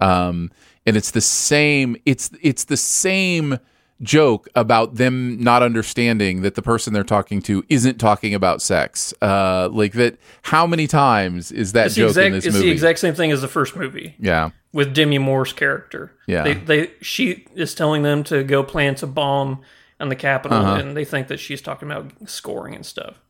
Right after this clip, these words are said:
Speaker 2: The exact,
Speaker 1: Man.
Speaker 2: exact same jokes. But you know the way I look at it? I like chocolate ice cream.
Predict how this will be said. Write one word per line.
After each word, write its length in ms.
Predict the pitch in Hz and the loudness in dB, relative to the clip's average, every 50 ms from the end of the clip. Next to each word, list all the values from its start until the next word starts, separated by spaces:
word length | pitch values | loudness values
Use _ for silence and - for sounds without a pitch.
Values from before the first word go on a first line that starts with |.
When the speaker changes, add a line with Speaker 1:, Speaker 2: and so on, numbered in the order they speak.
| _ _ _ _ _ _ _ _ _ | _ _ _ _ _ _ _ _ _
Speaker 2:
The 80 | - 180 | -12 -6
exact, 220 | 147 160 170 202 | 0 4 4 4
Speaker 1:
Man. 80 | 208 202 | 4 4
Speaker 2:
exact 220 | 202 202 226 220 - | 4 2 2 2 0
same 160 | 233 214 202 | -2 -2 0
jokes. 240 | - 208 160 - - - - - - - | 2 0 0 0 -4 -12 -18 -18 -8 -6
But 160 | 190 165 165 | -6 -4 -4
you 140 | 175 185 190 | -6 -4 0
know 180 | 208 233 247 | 2 4 4
the 80 | 233 240 | 4 6
way 140 | 240 240 247 | 6 6 6
I 40 | 247 | 6
look 220 | 247 247 233 247 | 6 4 4 4
at 140 | 247 254 247 | 4 4 4
it? 220 | 247 247 - - _ _ _ | 4 2 0 -8 _ _ _
I 120 | - 156 175 | -2 0 2
like 240 | 202 220 220 208 - | 4 4 2 2 2
chocolate 360 | - 220 226 220 220 220 220 | 0 0 0 0 0 0 2
ice 180 | 220 220 214 | 2 0 0
cream. 260 | - - 190 165 139 | -2 -4 -6 -6 -6